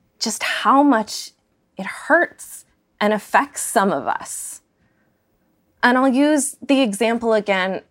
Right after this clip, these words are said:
of when people say white privilege isn't real because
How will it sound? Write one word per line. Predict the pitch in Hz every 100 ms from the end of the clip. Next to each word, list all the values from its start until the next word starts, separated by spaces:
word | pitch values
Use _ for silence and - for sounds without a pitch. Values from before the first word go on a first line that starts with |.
| _ -
of | 196 180 170 - - - _ _ _ _ _ _ _ _ _
when | 208 220 233
people | - 254 247 285
say | 269 233 214 202 196 _ _ _
white | 185 196 208
privilege | - 196 202 196 202
isn't | 202 -
real | 175 180 170 170 175 _ _ _ _ _ _ _ _ 175
because | 185 165 - 185 180 170 175 - -